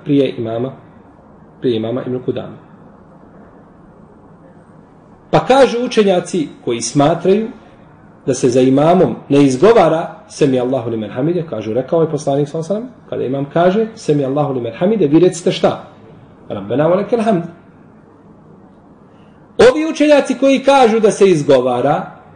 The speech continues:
oni uzmeju hadis, kažu, kaže, imam i da se slijedi, pa se nemojte razilaziti od njega. Sve što imam uči, učiš i ti u namazu. Uči subhanak i učiš subhanak. Koji god tekbir donese, kad prelazi sa rukna na rukn,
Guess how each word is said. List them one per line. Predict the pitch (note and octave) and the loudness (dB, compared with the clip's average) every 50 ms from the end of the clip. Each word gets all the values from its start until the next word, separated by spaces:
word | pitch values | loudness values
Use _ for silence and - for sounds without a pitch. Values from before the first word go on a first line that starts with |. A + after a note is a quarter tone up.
| - - - - - - | -20 -20 -20 -18 -4 0
oni | C#3 C#3+ D#3+ E3+ | 2 4 4 6
uzmeju | E3+ F#3+ G#3 G3 - | 6 6 4 4 4
hadis, | F3 F3+ G3+ G3 F3+ | 4 2 2 0 0
kažu, | - F#3+ F3 E3 D#3+ D3 - | 0 0 0 2 0 0 0
kaže, | - C#3+ B2+ B2+ | 0 0 2 2
imam | A#2+ C3 D3 D#3+ | 2 2 2 2
i | F3+ | 2
da | F#3+ F#3 | 0 -2
se | F#3 - | -2 -6
slijedi, | - - - G#3+ A3+ A#3 A#3 F#3 C#3+ - | -10 -8 -4 -2 0 0 0 0 -2 -2
pa | - A2+ | -4 -6
se | - B2 | -6 -6
nemojte | A#2 B2+ C#3+ C#3+ F3 | -4 -4 -2 0 0
razilaziti | F#3 F3+ A3+ B3 B3+ G#3+ F3 - D#3+ | 0 0 0 0 -2 -2 -2 -2 -2
od | C#3+ B2+ | -2 -2
njega. | A#2+ G#2+ - - - - - - - - - - - - - - - - - | -4 -8 -12 -16 -20 -20 -20 -20 -20 -20 -20 -20 -20 -20 -20 -20 -20 -18 -14
Sve | - - C4 C4+ | -2 2 2 2
što | - - A#3 A#3 | 4 4 4 4
imam | A#3+ B3 B3+ A#3 G#3+ A3+ | 4 4 4 4 4 4
uči, | A#3 A#3 - A#3 A3 | 2 2 0 0 0
učiš | G3+ - G#3+ F#3 - | 2 2 0 0 2
i | F#3 - | 0 2
ti | F#3 E3+ | 2 2
u | D3+ | 2
namazu. | B2+ A2 G#2 G#2 G2+ G2+ G2 - - - - - - - - - - - - - - | 2 0 -4 -8 -10 -12 -14 -16 -20 -20 -20 -20 -20 -20 -20 -20 -20 -20 -20 -10 -8
Uči | D3 C3+ - C#3+ C3 | -8 -4 -4 -4 -4
subhanak | - - A2+ - A#2+ C3+ D3 E3+ F3+ F3+ - | -4 -6 -10 -6 -6 -4 -4 -4 -6 -6 -6
i | D#3 | -6
učiš | D3 D#3+ D#3+ - - | -6 -6 -8 -8 -10
subhanak. | E3 C#3+ A#2+ A#2+ G#2+ G#2+ G#2+ G#2 - - - - - - - - | -12 -12 -10 -12 -12 -14 -14 -18 -20 -20 -20 -20 -20 -20 -4 2
Koji | - G3 G#3+ G3+ | 4 4 4 6
god | C#4+ D4 D4 D4 | 4 2 2 4
tekbir | - C#4+ C#4+ C#4+ - C4+ D4 C#4 A#3+ | 2 0 0 2 2 2 2 4 4
donese, | B3+ B3 C4+ C4+ C4+ - - D4 C#4 C4 - - - - - - - - - - - - - - - - - - - - - | 4 4 4 2 2 2 4 4 4 4 2 -2 -10 -20 -20 -20 -20 -20 -20 -20 -20 -20 -20 -20 -20 -20 -20 -20 -20 -4 -4
kad | D#3+ C#3+ - | -2 0 2
prelazi | F#3 A3 B3 B3+ A#3 B3+ A3+ | 4 4 6 6 4 2 0
sa | - A3 | 2 2
rukna | A3 B3 B3+ - C4 B3 | 2 4 4 4 4 6
na | A#3 | 6
rukn, | A3+ B3+ B3 - C4 | 6 4 2 2 0